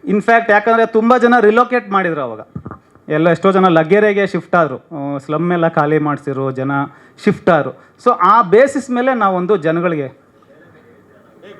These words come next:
ಹೌದು, ನಾವು ಇಲ್ಲೇ ಇರ್ತೀವಿ ಅಂತ ಏಕೆ ಇನ್ನೂ ಕೇಳ್ತೀವಿ ಅಂದರೆ ನಮಗೇನೋ ಒಂದು ಒತ್ತಡ ಬರುತ್ತೆ ಸರ್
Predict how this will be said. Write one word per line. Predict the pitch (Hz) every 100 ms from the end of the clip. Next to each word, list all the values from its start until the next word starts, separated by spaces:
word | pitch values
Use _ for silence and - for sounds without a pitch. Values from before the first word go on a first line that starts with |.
| 240 247 226 269 269 240 240 247
ಹೌದು, | 185 185 151
ನಾವು | 165 196 190
ಇಲ್ಲೇ | 208 240 247 269
ಇರ್ತೀವಿ | 254 220 247 226
ಅಂತ | 220
ಏಕೆ | 202 220
ಇನ್ನೂ | 214 214
ಕೇಳ್ತೀವಿ | 202 185 180
ಅಂದರೆ | 151 135 208
ನಮಗೇನೋ | 247 185 220 240 247 269
ಒಂದು | 262 208
ಒತ್ತಡ | 165 180 254 262
ಬರುತ್ತೆ | 202 190 160
ಸರ್ | 143 135